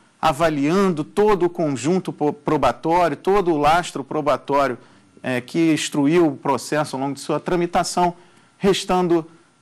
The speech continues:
configurada a inimputabilidade, absolver de forma sumária,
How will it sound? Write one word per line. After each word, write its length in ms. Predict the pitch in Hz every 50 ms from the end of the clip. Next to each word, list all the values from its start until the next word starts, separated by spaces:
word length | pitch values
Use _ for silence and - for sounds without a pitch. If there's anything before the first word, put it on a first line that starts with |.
| _ _ _ _ _ _
configurada 680 | - 214 226 - - 208 180 156 170 160 165 165 156 165
a 40 |
inimputabilidade, 920 | 165 165 156 - 165 156 185 175 170 190 180 151 151 156 160 160 160 156 147 - - - _ _ _
absolver 680 | - - 190 190 185 - - 196 175 147 151 170 180 175
de 100 | 175 170
forma 320 | - - 170 170 175 170
sumária, 880 | 170 - - - 240 214 160 156 151 160 165 165 165 160 170 175 165 156